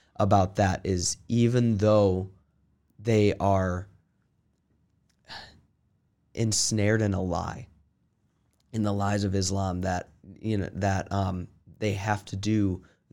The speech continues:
good works in order to go to, go to heaven. But in fact, the Bible says that our good works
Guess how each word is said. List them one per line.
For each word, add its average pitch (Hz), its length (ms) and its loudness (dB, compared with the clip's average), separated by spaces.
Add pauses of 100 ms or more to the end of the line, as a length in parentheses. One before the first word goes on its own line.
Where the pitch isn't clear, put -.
good 113 200 2
works 92 640 -2 (100)
in 104 100 -2
order 98 200 0
to 90 100 -4
go 95 180 0
to, - 180 -6
go 101 180 0
to 95 80 -2
heaven. 101 280 0
But 92 160 -2
in 92 100 -4
fact, 95 200 -4
the 92 60 -8
Bible 92 220 -4
says 98 240 -2
that 90 120 -6
our 92 100 -4
good 95 220 -2
works 98 380 -2